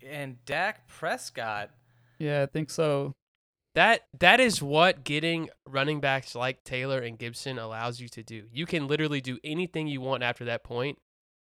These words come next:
Speaker 3: and see what happens. You can take any risk you want.
Speaker 1: Yeah, you
Speaker 2: Yeah, I just want, I want those weeks where whenever they do pop off, I win that week. Like,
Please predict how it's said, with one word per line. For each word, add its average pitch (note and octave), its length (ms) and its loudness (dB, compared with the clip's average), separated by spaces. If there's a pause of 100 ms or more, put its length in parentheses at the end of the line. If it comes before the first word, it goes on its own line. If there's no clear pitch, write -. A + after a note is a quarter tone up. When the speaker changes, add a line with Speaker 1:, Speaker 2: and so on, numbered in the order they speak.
Speaker 3:
and B2+ 220 0
see - 260 -2
what C3+ 180 2
happens. A#2 480 -4
You C3+ 80 -6
can C3+ 120 -4
take C3 200 -10
any C#3+ 220 -2
risk C3 260 -4
you A#2+ 120 -10
want. A2 220 -10
Speaker 1:
Yeah, D#3+ 200 0
you D3+ 220 -4
Speaker 2:
Yeah, C#3+ 120 2
I D3+ 60 4
just F#3+ 200 -2
want, E3+ 360 2
I D3+ 140 4
want F#3+ 200 6
those E3+ 200 4
weeks D#3 300 -2
where C3+ 500 -2 (160)
whenever D3 380 0
they D#3 120 4
do D3+ 320 -4
pop D3 320 0
off, D3+ 320 0 (100)
I C#3 220 0
win C#3 200 -2
that B2+ 200 -2
week. B2 300 -8 (120)
Like, B2 280 -4